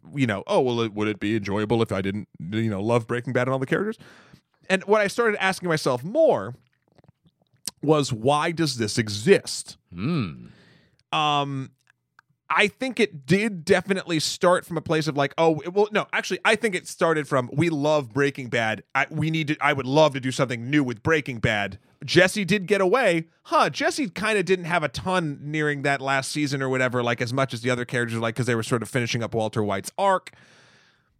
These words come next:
Speaker 1: Why don't we do one, one more ride, right? And there's nothing wrong with that.
Speaker 2: Right.
Speaker 1: But by the end of it, it had finished up, it had wrapped up all of its interesting bits,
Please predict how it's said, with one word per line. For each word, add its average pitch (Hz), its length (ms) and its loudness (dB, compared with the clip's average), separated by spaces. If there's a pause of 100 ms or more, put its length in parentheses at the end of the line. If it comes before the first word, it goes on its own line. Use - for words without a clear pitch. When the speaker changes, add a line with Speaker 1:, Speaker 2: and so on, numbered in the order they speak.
(380)
Speaker 1:
Why 185 260 2
don't 214 140 2
we 202 100 2
do 190 160 0
one, 170 380 4
one 170 400 2
more 156 260 2
ride, 113 560 -2 (100)
right? 151 300 4 (420)
And 208 160 0
there's 196 160 0
nothing 226 400 -2
wrong 127 280 0
with 95 160 -8
that. - 280 -14 (120)
Speaker 2:
Right. 85 260 -4 (300)
Speaker 1:
But 156 360 2
by 208 240 4
the 233 280 -4
end 202 240 4
of 110 120 0
it, 92 200 -4 (420)
it 165 140 4
had 165 120 0
finished 269 480 0
up, 165 200 2
it 160 80 0
had 151 100 0
wrapped 170 400 2
up 160 240 2
all 151 220 2
of 151 100 -2
its 135 240 -2 (120)
interesting 208 720 0
bits, - 500 0